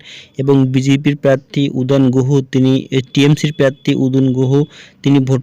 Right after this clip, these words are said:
পান এক লাখ পনেরো হাজার নশো আটাত্তর ভোট, সাতচল্লিশ দশমিক পাঁচ আট শতাংশ ভোট পান এবং এফবি ভোট পান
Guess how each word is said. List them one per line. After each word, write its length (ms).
পান 220
এক 300
লাখ 180
পনেরো 240
হাজার 260
নশো 340
আটাত্তর 420
ভোট, 280
সাতচল্লিশ 600
দশমিক 480
পাঁচ 240
আট 220
শতাংশ 360
ভোট 260
পান 180
এবং 280
এফবি 680
ভোট 180
পান 280